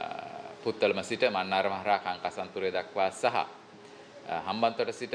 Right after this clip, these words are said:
පොතුවිල් දක්වා වෙරළට ඔබ්බෙන් වන මුහුදු ප්‍රදේශවල සුළං වේගය අද දවසේදීත් විටින් විට පැයට කිලෝමීටර පනහ හැට පමණ දක්වා වැඩි විය හැකි. එවිට මුහුදු ප්‍රදේශ රළු ස්වභාවයක් ගන්න පුළුවන්. අ, විශේෂයෙන්ම මේ ස-, පිළිබඳව, අ, දීවර සහ නාවක ප්‍රජාවසිය කටයුතු මෙහෙයුමේදී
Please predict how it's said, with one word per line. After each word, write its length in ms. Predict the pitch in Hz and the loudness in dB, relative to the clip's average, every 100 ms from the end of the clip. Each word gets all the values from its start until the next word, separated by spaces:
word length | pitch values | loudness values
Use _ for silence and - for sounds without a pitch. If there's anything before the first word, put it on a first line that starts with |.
| 117 | 0
පොතුවිල් 360 | 123 120 139 123 | 0 2 2 4
දක්වා 420 | 95 - 80 73 | 2 2 0 0
වෙරළට 240 | 85 90 95 | -2 -2 0
ඔබ්බෙන් 240 | 87 95 | 0 0
වන 160 | 92 92 | -2 -4
මුහුදු 220 | 98 101 | -4 -2
ප්‍රදේශවල 460 | 98 95 92 101 | 0 0 0 -2
සුළං 320 | 95 95 92 90 | -2 0 0 2
වේගය 300 | 98 101 113 - - - | 2 4 2 -2 -12 -10
අද 120 | - | -2
දවසේදීත් 580 | 101 107 107 107 107 85 | 4 4 4 2 0 -4
විටින් 200 | 90 98 | -8 -6
විට 160 | 95 101 | -2 -2
පැයට 320 | 95 87 90 | 0 0 0
කිලෝමීටර 520 | - 95 92 95 98 98 | -2 0 0 -2 -2 -2
පනහ 380 | 92 92 95 92 | 0 -2 -2 -2
හැට 180 | 92 110 | -4 -4
පමණ 240 | 110 101 | -4 -4
දක්වා 320 | 101 95 104 92 | 0 0 0 2
වැඩි 220 | 85 82 | 2 0
විය 180 | 95 107 | 0 0
හැකි. 320 | 101 - 90 92 - - | -2 -4 -6 -8 -12 -6
එවිට 240 | - 107 123 | 0 2 2
මුහුදු 260 | 131 131 117 | 2 -2 -2
ප්‍රදේශ 320 | 110 104 101 147 147 - - | 2 4 2 -2 -6 -18 -2
රළු 220 | 101 101 | 0 2
ස්වභාවයක් 640 | - 104 92 90 87 87 | 0 0 2 4 2 0
ගන්න 280 | 85 80 80 | -2 -4 -6
පුළුවන්. 300 | 98 101 117 120 - - | -4 -2 -2 -4 -16 -6
අ, 160 | 85 | -4
විශේෂයෙන්ම 540 | 90 98 - 107 107 95 | -4 -4 -4 -2 -2 -2
මේ 140 | 92 | -4
ස-, 120 | - - | -6 -10
පිළිබඳව, 500 | - 98 95 92 104 107 98 - | -6 -4 0 2 4 4 4 0
අ, 240 | - 85 82 | -2 -2 0
දීවර 320 | 92 107 107 | 0 2 2
සහ 200 | 123 113 104 | 0 0 0
නාවක 360 | 92 87 90 101 | 2 4 2 0
ප්‍රජාවසිය 640 | 110 95 92 95 92 98 | -2 2 4 4 0 -4
කටයුතු 400 | 92 95 110 104 | -2 -2 -2 -2
මෙහෙයුමේදී 760 | 101 90 98 90 90 90 95 | -4 -2 -2 -2 -2 -2 -2